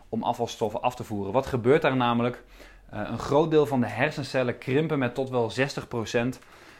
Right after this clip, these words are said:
eh, om doorbloeding, dus het uitzetten van bloedvaten, moge-, mogelijk te maken. Ehm, om zo afvalstoffen efficiënt via lever en nieren kunnen afvoeren.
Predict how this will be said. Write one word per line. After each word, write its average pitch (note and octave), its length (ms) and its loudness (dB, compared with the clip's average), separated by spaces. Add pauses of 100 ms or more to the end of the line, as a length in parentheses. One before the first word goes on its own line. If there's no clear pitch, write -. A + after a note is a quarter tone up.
(160)
eh, G#2+ 260 2
om C#3+ 220 4
doorbloeding, C3 580 6
dus A#2 120 2
het A2 100 -6
uitzetten B2+ 420 4
van A2 140 0
bloedvaten, A2 460 4
moge-, C3+ 420 6 (340)
mogelijk C#3+ 540 6
te B2 60 0
maken. A2+ 440 2 (960)
Ehm, A2 320 0
om B2+ 200 2
zo B2+ 180 8
afvalstoffen B2+ 600 4
efficiënt A#2 420 -2
via A2 200 -4
lever G#2+ 300 -2
en G#2+ 140 -4
nieren A2 240 -4
kunnen G#2 240 -8
afvoeren. - 1160 -6